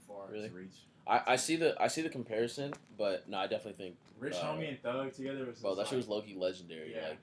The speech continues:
Speaker 2: that shit was, like, f-, like, flawless
Speaker 1: Like,
Speaker 2: victory
Speaker 1: that
Speaker 2: every
Speaker 1: Rich Gang
Speaker 2: single time.
Speaker 1: mixtape was, that's,
Speaker 2: Bro.
Speaker 1: that's a fucking classic at this point.
Speaker 2: Yeah.
Speaker 1: Um,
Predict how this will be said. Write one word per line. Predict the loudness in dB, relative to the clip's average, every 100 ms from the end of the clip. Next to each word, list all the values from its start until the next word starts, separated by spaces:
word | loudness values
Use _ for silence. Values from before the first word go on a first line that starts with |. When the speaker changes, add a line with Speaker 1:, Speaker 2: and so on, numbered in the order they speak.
| -12
Speaker 2:
that | -10 -6
shit | -4
was, | -2
like, | -2 -2 -16 -20 _ _ -20
f-, | -18 -4
like, | -4 -4
flawless | -2 2 2 0 -4
Speaker 1:
Like, | -6
Speaker 2:
victory | -2 0
Speaker 1:
that |
Speaker 2:
every | 0 0
Speaker 1:
Rich | -2
Gang | -4 -4
Speaker 2:
single | -6
time. | -6
Speaker 1:
mixtape | -8 -8
was, | -14 -18 -20 -20
that's, | -20 -8
Speaker 2:
Bro. | -4
Speaker 1:
that's | -4 -4
a | -12 -10
fucking | -12 -12 -16
classic | -14 -12 -14 -20
at |
this | -20
point. | -20 -20 -20 -20 -18
Speaker 2:
Yeah. | -10 -8 -10 -6
Speaker 1:
Um, | -2 0 -2